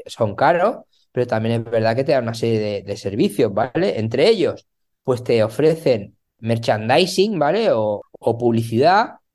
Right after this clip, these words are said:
y un reconocimiento a tu, a tu alojamiento con la valoración que tienes, que estáis viendo que, bueno, también los hoteles lo, lo publican, ¿vale? Y es como un reconocimiento, oye, que Booking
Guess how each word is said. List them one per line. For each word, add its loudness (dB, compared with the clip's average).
y 2
un 4
reconocimiento 0
a -2
tu, -2
a -2
tu -2
alojamiento 0
con 2
la 4
valoración 2
que 0
tienes, -6
que 0
estáis -4
viendo 2
que, -4
bueno, -4
también 0
los 4
hoteles 0
lo, -8
lo -2
publican, 0
¿vale? -2
Y 2
es 0
como -2
un 0
reconocimiento, 2
oye, 2
que -2
Booking 0